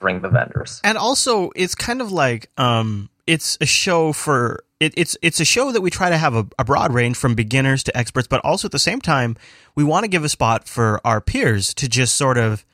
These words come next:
Speaker 2: engage in the conversations and topics that they are themselves also thinking about. Because if you actually live this,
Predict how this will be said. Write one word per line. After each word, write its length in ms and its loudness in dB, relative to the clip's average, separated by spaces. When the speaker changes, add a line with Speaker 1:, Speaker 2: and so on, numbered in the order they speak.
Speaker 2:
engage 800 2
in 120 2
the 100 2
conversations 800 0
and 100 -2
topics 460 -2
that 180 -6
they 160 0
are 180 2
themselves 600 0
also 320 0
thinking 360 0
about. 260 0
Because 220 0
if 140 0
you 140 2
actually 480 0
live 340 0
this, 280 -2